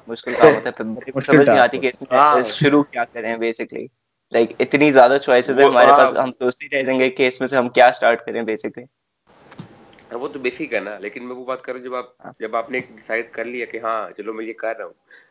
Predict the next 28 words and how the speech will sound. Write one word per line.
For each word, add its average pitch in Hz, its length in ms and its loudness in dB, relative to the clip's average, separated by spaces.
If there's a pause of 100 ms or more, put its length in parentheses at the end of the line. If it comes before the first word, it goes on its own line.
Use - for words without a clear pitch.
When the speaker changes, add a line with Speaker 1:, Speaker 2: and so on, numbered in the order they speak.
Speaker 3:
لیکن 110 260 -8
اس 123 60 -4
کو 139 160 -8
پھر - 120 -14
کمپلیٹ 120 540 -8
کرنے 131 280 -4
میں 147 160 -8
جو 135 80 -6 (300)
لگتی 110 400 -8
ہے 110 80 -4
نا، 107 240 -8
Speaker 1:
یار، 120 200 6 (220)
وہ 120 200 -2 (160)
بہت - 160 -10
مشکل 113 220 -8
Speaker 2:
وہ 139 60 -6
Speaker 1:
کام 165 120 8
ہے۔ 175 60 6
Speaker 2:
ڈیڈیکیشن 139 560 0
ضروری 120 460 0
ہے۔ - 180 -16
Speaker 3:
وہ 131 200 0
ڈیڈیکیشن 139 600 0
یہ 131 100 -2
جنید 117 380 -8
جیسی 117 240 -12
ہونی 87 220 -10
چاہیے 87 220 -14